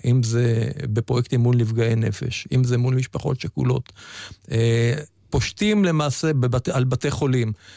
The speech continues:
ובכל מקום שמגיעים הם מביאים אור ויוצרים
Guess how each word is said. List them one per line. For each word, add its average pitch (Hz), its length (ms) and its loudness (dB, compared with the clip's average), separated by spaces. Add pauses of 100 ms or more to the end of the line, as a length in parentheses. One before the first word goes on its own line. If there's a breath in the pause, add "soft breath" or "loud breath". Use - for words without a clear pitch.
(200 loud breath)
ובכל 131 520 0
מקום 208 280 0
שמגיעים 165 540 0
הם 139 100 2
מביאים 135 440 2
אור 185 480 0
ויוצרים 139 1040 -2